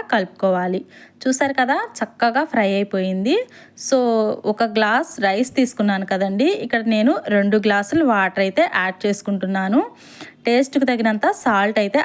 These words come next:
అడ్జస్ట్ చేసుకుని ఇది బాగా మరిగించుకోవాలి. So ఇప్పుడు ఒక ఫైవ్ మినిట్స్ తర్వాత చూపిస్తున్నాను, చక్కగా మరిగిపోయిందండి.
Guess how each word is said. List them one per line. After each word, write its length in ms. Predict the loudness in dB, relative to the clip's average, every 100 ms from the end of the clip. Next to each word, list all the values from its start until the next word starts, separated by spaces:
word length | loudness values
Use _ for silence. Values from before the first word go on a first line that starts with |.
| -2
అడ్జస్ట్ 320 | 0 0 0 0
చేసుకుని 440 | 0 -2 0 0 0 -2
ఇది 120 | -2 0 2
బాగా 300 | 2 2 2 0
మరిగించుకోవాలి. 960 | 0 0 0 0 0 2 2 2 2 0 -2 -20 -20 -8 0
So 100 | 2 2 0 -2
ఇప్పుడు 220 | 0 0 0 0
ఒక 100 | -4 0
ఫైవ్ 180 | 0 2
మినిట్స్ 240 | 0 0 -2
తర్వాత 280 | -2 0 -2 -2
చూపిస్తున్నాను, 640 | -2 -2 -4 -4 -4 -2 0 0
చక్కగా 480 | -2 -10 -2 0 2 2
మరిగిపోయిందండి. 840 | 2 -2 0 0 0 -2 -4 0